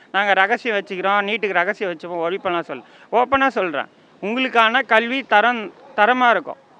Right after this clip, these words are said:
இங்க இன்வெஸ்ட்மெண்ட் இருக்கும், வேலைவாய்ப்பு உருவாக்குவோம். ரெண்டாவது, நம்மளோட உள்நாட்டு பொருள் யார் வாங்குறீங்க? இப்ப பண்றதெல்லாம் சாராயத்துல கான்சன்ட்ரேஷன் பண்றீங்க. இப்ப கெஞ்சா, போதை, மாத்திரை. இப்ப எல்லாம் எப்படி பாத்தீங்கன்னா, கல்லூரிலாம் அந்த காலத்துல வந்து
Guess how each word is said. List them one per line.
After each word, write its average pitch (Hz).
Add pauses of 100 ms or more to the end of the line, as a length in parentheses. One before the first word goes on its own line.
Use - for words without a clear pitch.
(600)
இங்க 262
இன்வெஸ்ட்மெண்ட் 233
இருக்கும், 180 (100)
வேலைவாய்ப்பு 220
உருவாக்குவோம். 190 (340)
ரெண்டாவது, 247
நம்மளோட 254
உள்நாட்டு 254
பொருள் 220
யார் 202
வாங்குறீங்க? 156 (380)
இப்ப 165
பண்றதெல்லாம் 226
சாராயத்துல 208
கான்சன்ட்ரேஷன் 180
பண்றீங்க. 170 (300)
இப்ப 170
கெஞ்சா, 208
போதை, 202
மாத்திரை. 190 (380)
இப்ப 196
எல்லாம் 233
எப்படி 254
பாத்தீங்கன்னா, 196
கல்லூரிலாம் 208
அந்த 190
காலத்துல 190
வந்து 190